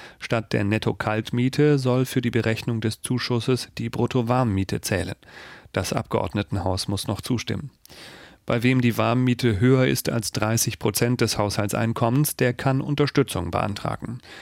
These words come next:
Der Zuschuss steigt damit nach Berechnungen der Verwaltung von durchschnittlich vierundachtzig Euro auf bis zu zweihundertfünfundvierzig Euro. In Berlin haben laut Senat rund siebzehntausend Haushalte Anspruch auf einen solchen Zuschuss.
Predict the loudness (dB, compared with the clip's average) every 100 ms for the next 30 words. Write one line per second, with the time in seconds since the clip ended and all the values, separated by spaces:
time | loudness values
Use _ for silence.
0 | -20 -8 -2 -2 0 -2 0 0 0 -4
1 | -2 -2 -2 -2 0 0 0 -2 -2 -2
2 | -2 -2 -4 -2 -2 -2 -2 -2 -2 -2
3 | -2 -2 -2 0 0 0 -2 -2 -4 -6
4 | -6 -4 -4 -2 -4 -2 -2 0 -2 2
5 | 2 0 -6 -20 -4 -4 -2 -2 -2 -2
6 | -4 -2 0 2 2 0 0 0 0 2
7 | 0 0 -2 -4 -6 -12 _ _ -20 -20
8 | -18 -18 -12 -2 2 4 4 4 4 4
9 | 4 4 2 2 2 2 0 0 0 2
10 | 0 2 0 2 2 2 0 2 0 0
11 | 0 0 0 0 -2 0 -2 -2 -6 -4
12 | -2 -2 0 -2 -2 -4 -4 0 -2